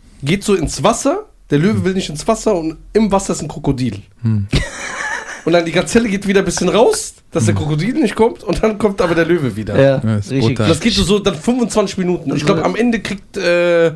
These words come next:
Speaker 1: der Löwe die Gazelle.
Speaker 2: Total.
Speaker 3: Jaguar lebt nur in, äh,
Speaker 2: Südamerika.
Speaker 3: Südamerika. Okay. Sehr gut. Boah, das ist voll interessant. Ich versuch mir das so alles zu merken. Ich, ich mag das so, das
Speaker 2: Die
Speaker 3: aufzusagen.
Speaker 2: sind richtig krass. Ich möchte sie um-, unbedingt sehen.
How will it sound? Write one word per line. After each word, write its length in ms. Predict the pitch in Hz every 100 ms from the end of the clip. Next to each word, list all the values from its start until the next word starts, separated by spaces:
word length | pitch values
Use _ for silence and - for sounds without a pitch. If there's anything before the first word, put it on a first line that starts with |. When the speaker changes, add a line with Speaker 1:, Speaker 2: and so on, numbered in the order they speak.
| - - _ -
Speaker 1:
der 100 | 156
Löwe 420 | 175 156 117 101 - - 131
die 80 |
Gazelle. 320 | 123 110 113 101
Speaker 2:
Total. 160 | 98 - - - - - - _ -
Speaker 3:
Jaguar 380 | 147 156 156
lebt 200 | 147 151
nur 260 | 165 170 -
in, 280 | 143 151 151
äh, 440 | 139 127 127 127 117
Speaker 2:
Südamerika. 420 | 110 104 101 113
Speaker 3:
Südamerika. 600 | 123 113 117 95 90 92 - _ _ _
Okay. 340 | - 98 104 90 - _ _ _ - - _ - _ _ _
Sehr 220 | 104 98
gut. 240 | 92 -
Boah, 140 | 117 110
das 100 | -
ist 40 |
voll 140 | 135 117
interessant. 360 | 113 - 113
Ich 60 | -
versuch 200 | 131 139
mir 80 | 139
das 120 | -
so 100 | 131
alles 240 | 139 -
zu 80 | 123
merken. 360 | 127 127 98 101 - - -
Ich, 100 | -
ich 180 | 135 -
mag 200 | 143 -
das 160 | 120
so, 140 | - 120
das 140 | 117
Speaker 2:
Die 60 | -
Speaker 3:
aufzusagen. 400 | 120 147 151 139
Speaker 2:
sind 80 | 127
richtig 300 | 135 120 -
krass. 240 | 110 101
Ich 120 | -
möchte 180 | 131 123
sie 60 | 110
um-, 160 | 139 139
unbedingt 400 | 135 139 127 113
sehen. 320 | 131 151